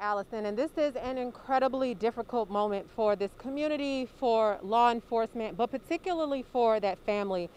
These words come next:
And it's moments like this that community matters the most, and they have rallied around this family to let them know that they are not alone in their darkest hour. Now, that show of support was seen all throughout Pinellas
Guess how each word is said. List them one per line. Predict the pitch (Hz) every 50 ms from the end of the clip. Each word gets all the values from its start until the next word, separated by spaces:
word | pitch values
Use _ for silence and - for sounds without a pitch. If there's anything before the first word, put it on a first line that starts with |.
| - - - - - - - - -
And | 277 302
it's | 320 - -
moments | 285 294 339 381 349 320 285 -
like | 262 247 240 220 -
this | - 240 233 233
that | - 226 208 -
community | - 226 220 220 226 226 233 233 220 202 202 196 -
matters | 185 180 190 202 202 208 208 208 196 170
the | 180 190
most, | 190 202 196 190 190 185 -
and | 208 196 196 202
they | 220 226
have | 214 202 196 180 170
rallied | 175 180 190 202 220 240 240 233 220 202 185 175 -
around | - 175 185 185 180 180
this | 180 180 - -
family | 208 196 190 185 190 180
to | - - 196
let | 208 208 208
them | - 220 208 202 196
know | 196 196 190 190 190
that | 180 180 -
they | - 220 233
are | 208 202 196
not | 202 196 190 -
alone | 165 180 185 180 190 202 214 214 196 170 160 151 - - - - - - - - - - -
in | 226 226
their | 226 214 202
darkest | 175 190 175 175 175 - 170 165 - -
hour. | 180 175 175 170 160 160 170
Now, | 180 180 180
that | - - -
show | - 339 311 311
of | 302
support | - 269 - - 285 269 233
was | 208 233 226 -
seen | - 254 240 233
all | - - 226 233 240 240
throughout | 240 - 240 233 - - 208 214 208 - - -
Pinellas | 226 214 214 214 214 202